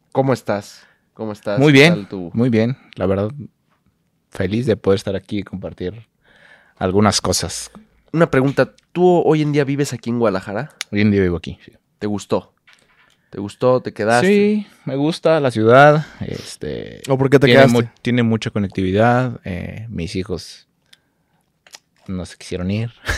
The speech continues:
Speaker 1: Mm.
Speaker 2: <laughs>
Speaker 1: Eso.
Speaker 2: No, la verdad es que tengo hijos, eh, ya con...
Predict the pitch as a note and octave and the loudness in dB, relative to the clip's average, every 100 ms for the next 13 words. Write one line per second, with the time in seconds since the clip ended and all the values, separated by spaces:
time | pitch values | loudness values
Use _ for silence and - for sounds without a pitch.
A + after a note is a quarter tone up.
0 | G3 - A#2+ A#2 D3+ - - - _ - | 6 6 2 0 0 -2 -4 -8 _ -8
1 | - - F2+ A2+ A#2 A2+ A2+ G#2+ A2+ A#2+ | -6 -8 -6 6 8 10 10 8 8 6
2 | C3 A#2 _ _ - - G2 F#2+ G2+ G2+ | 2 -2 _ _ -20 -12 -8 -2 0 2
3 | G2 F2 D2 - _ - F2+ - G2 F2 | 2 2 -2 -8 _ -10 -10 -4 0 0
4 | E2 - G#4+ - C2+ - G1+ G1+ G1+ D#2+ | -2 -8 -12 -14 -12 -16 -18 -18 -10 -6
5 | D#2 D2+ C2+ - _ _ _ _ _ _ | -6 -6 -10 -16 _ _ _ _ _ _
6 | _ _ - F#2 F#2 F#2 F2+ F2 | _ _ -8 -4 -4 -4 -4 -6